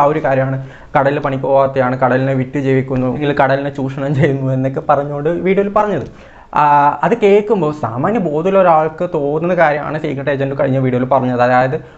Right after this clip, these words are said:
ഒരാൾ ഒരു പേരിട്ടു എന്ന് കരുതി, അല്ലെങ്കിൽ കടൽ മച്ചാൻ എന്നൊരു പേരിട്ടെന്ന് കരുതി കടലിനെ കുറിച്ച് മാത്രം വീഡിയോ ചെയ്യണമെന്ന് ആരും പറയുന്നില്ല. കടൽ മച്ചാൻ ഇടുന്ന വീഡിയോസ് എന്ന് പറയുന്നത് കടലുമായി ബന്ധപ്പെട്ട് അല്ലെങ്കിൽ അങ്ങയുടെ ഫാമിലിയിൽ നടക്കുന്ന കാര്യങ്ങളൊക്കെയാണ് മെയിനായിട്ട് വീഡിയോയിൽ ഇടുന്നത്. അല്ലാതെ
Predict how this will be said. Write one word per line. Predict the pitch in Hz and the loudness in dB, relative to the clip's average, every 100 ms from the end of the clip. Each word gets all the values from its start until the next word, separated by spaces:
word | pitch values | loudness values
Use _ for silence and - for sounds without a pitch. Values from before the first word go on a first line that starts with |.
| - | -2
ഒരാൾ | 156 196 175 190 | 2 4 4 2
ഒരു | 180 170 | -2 -4
പേരിട്ടു | 156 160 156 160 | -2 -2 -4 -6
എന്ന് | 156 160 131 | -6 -2 -2
കരുതി, | 113 113 | 0 -2
അല്ലെങ്കിൽ | 120 123 | -2 0
കടൽ | 131 135 139 | 0 0 -2
മച്ചാൻ | 139 147 139 | -4 -4 -4
എന്നൊരു | 147 139 | -6 -4
പേരിട്ടെന്ന് | 135 135 135 135 147 151 | 0 0 -2 -4 -4 -2
കരുതി | 127 117 127 135 | 0 0 -2 -2
കടലിനെ | 117 127 143 139 | -2 -2 -4 -6
കുറിച്ച് | 139 143 127 | -6 -4 -2
മാത്രം | 113 139 170 156 | -2 -2 -4 -4
വീഡിയോ | 143 160 | -4 -4
ചെയ്യണമെന്ന് | 143 139 147 139 | -6 -6 -6 -2
ആരും | 131 175 165 | 0 0 0
പറയുന്നില്ല. | 185 196 143 120 - - - - | -2 -2 -4 -6 -16 -20 -10 -2
കടൽ | 151 180 | -2 -2
മച്ചാൻ | 208 208 208 | -4 -2 -2
ഇടുന്ന | 185 196 190 | 0 0 2
വീഡിയോസ് | 175 170 175 | 2 2 0
എന്ന് | 165 | 0
പറയുന്നത് | 160 156 156 170 | 0 -2 -2 0
കടലുമായി | 139 135 139 143 | 2 2 0 0
ബന്ധപ്പെട്ട് | 135 123 139 131 | 0 -2 0 0
അല്ലെങ്കിൽ | 123 127 123 | 2 2 0
അങ്ങയുടെ | 123 127 - | 0 -2 0
ഫാമിലിയിൽ | 127 123 123 123 | 0 0 -2 -2
നടക്കുന്ന | 120 120 127 117 120 | -4 -4 -4 0 0
കാര്യങ്ങളൊക്കെയാണ് | 117 117 113 - 127 120 135 - - - | 0 -2 -4 -2 -2 -2 -6 -10 -10 0
മെയിനായിട്ട് | 202 190 190 208 214 | 4 4 4 2 2
വീഡിയോയിൽ | 214 220 233 | 2 4 4
ഇടുന്നത്. | 233 131 - - - - - - - | 4 2 -2 -14 -20 -20 -20 -12 -2
അല്ലാതെ | 135 214 180 | 2 4 2